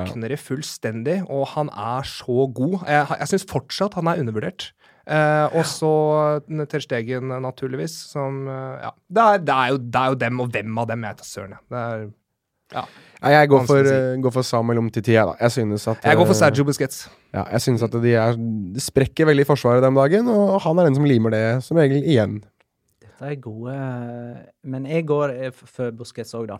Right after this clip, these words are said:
Speaker 2: Ja, det er helt
Speaker 3: Det, eh, for å, for å bare vekte det, sånn at vi får, får, eh,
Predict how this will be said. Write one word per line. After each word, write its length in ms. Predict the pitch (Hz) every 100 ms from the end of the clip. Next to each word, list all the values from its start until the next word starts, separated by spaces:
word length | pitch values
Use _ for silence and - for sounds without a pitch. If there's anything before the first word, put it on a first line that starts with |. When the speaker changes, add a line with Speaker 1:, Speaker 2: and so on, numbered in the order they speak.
| _ _ -
Speaker 2:
Ja, 60 | - - _
det 40 |
er 60 | -
helt 100 | 110
Speaker 3:
Det, 260 | 135 127 131
eh, 120 | 127
for 200 | - 135
å, 200 | 127 123
for 200 | - 135 123
å 140 | 120
bare 240 | 123 120
vekte 380 | 123 113 - 120
det, 120 | 120
sånn 160 | 110 135
at 80 | 131
vi 80 | 123
får, 180 | - - _
får, 460 | _ - 131 123 123
eh, 280 | 120 117